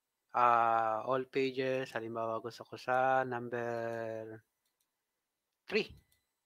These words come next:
Done. So, magmo-move na yun. So, ganun lang po yung, ah, yung workaround pagdating sa pages. Ngayon naman, punta naman tayo sa layer.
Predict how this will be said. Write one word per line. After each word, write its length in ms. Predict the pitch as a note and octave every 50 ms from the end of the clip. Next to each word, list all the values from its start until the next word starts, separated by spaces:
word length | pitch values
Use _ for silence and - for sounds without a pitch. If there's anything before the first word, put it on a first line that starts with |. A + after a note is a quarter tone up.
| _ _ _ _ _ _ _ _ _ _ _ _ _ _ _ _ _
Done. 240 | B2+ B2 G#2 F#2+ F#2+ G2+ -
So, 80 | A#2+
magmo-move 480 | A#2+ B2+ B2 C3 C3+ B2+ B2 B2 A2+ A2+
na 80 | A2+ A2 G#2+
yun. 60 | F#2+ -
So, 160 | - C#3+ D3
ganun 160 | E3+ F3+ F#3
lang 120 | F#3+ F#3+ -
po 120 | F3+ F3
yung, 240 | E3+ E3 E3 D#3+ D3+
ah, 320 | D3 C#3+ C#3 C#3 C3+ C3+ - _ - - - - - - _ _ _ _ _ _ _
yung 160 | D#3 D3+ D3+
workaround 400 | D#3 D3+ C3+ B2+ C3 A#2+ A#2 -
pagdating 320 | - B2+ B2+ B2+ B2+ B2+
sa 160 | B2 C3+ -
pages. 480 | - A2 G#2+ G2+ - F#2 F#2 - - - - _ _ _ _ _ _ _ _ F3
Ngayon 160 | F#3+ G3+ G3+
naman, 160 | F3+ E3 D#3
punta 240 | - F3 E3 F3+ E3
naman 160 | E3 D#3+ D3+
tayo 160 | - C#3+ C#3+
sa 160 | C#3 - C3
layer. 340 | A#2+ A#2 G2+ G#2 G#2 G2+ G2